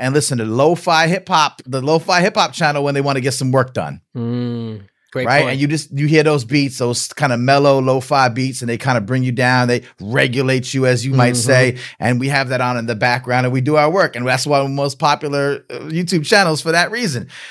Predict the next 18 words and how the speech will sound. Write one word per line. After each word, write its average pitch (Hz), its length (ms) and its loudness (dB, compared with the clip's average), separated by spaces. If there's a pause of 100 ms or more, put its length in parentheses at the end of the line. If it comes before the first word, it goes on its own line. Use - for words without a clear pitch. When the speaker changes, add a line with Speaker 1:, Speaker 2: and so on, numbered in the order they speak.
(120)
Speaker 1:
The 143 120 -2
second 254 520 0
is 139 200 0
when 151 80 0
you 156 80 -4
talk 160 220 0
about 147 200 2
a 127 60 -4
collective 139 760 -2 (220)
approach 156 560 -2
to 131 100 0
therapy, 127 720 0 (380)
it 139 160 -2
reminds 135 480 2
me 147 120 0
of 156 120 -2
church. - 720 0
Speaker 2:
Mm. 127 540 -2